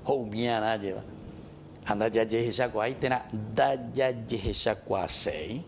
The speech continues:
Lucas es muy concreto. Y luego te habla de esta otra pobreza, o sea, esta pobreza del pensamiento, esta pobreza de decir, "Lo único que yo quiero es acumular, acumular, acumular, acumular y acumular".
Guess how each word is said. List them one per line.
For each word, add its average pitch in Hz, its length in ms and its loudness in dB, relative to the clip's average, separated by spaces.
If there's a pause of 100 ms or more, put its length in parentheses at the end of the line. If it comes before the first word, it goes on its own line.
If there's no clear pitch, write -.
Lucas 92 360 -4
es 95 140 -8
muy 92 300 -6
concreto. 113 680 -4 (920)
Y 214 100 4
luego 131 320 6
te 131 140 2
habla 131 260 4
de 113 100 4
esta 104 220 0
otra 98 220 2
pobreza, 95 440 0
o 90 40 -2
sea, 107 200 -4 (320)
esta 147 220 -4
pobreza 120 500 -2
del 143 140 0
pensamiento, 95 1000 -4 (480)
esta 147 220 -2
pobreza 139 480 0
de 104 160 0
decir, 104 440 -2 (500)
"Lo 120 120 -2
único 143 240 -2
que 113 60 -2
yo 113 160 -2
quiero 135 240 -2
es 110 60 -4
acumular, 101 680 -4
acumular, 113 720 -4
acumular, 113 680 -4
acumular 123 540 -4
y 123 60 -2
acumular". 123 460 -2